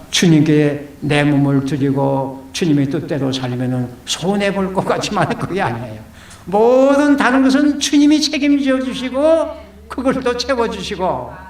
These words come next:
인도해 주신단 말이죠. 그래서 시편 이십삼 편에 보면은 목자, 나, 그, 어, 여호와는 나의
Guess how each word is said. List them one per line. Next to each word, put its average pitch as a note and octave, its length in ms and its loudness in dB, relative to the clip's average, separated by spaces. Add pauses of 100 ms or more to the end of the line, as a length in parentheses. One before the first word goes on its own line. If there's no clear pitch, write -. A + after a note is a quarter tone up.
(440)
인도해 G3+ 360 4
주신단 C3+ 440 -4
말이죠. F#2 340 -14 (1900)
그래서 A3 280 2
시편 G#3+ 440 0
이십삼 F#3 540 -4
편에 F#3 260 -2
보면은 F3+ 600 -4 (400)
목자, E3+ 540 -2
나, E3 420 -2
그, D#3 540 -8
어, D#3+ 240 -4
여호와는 D3 680 0
나의 C3+ 460 -4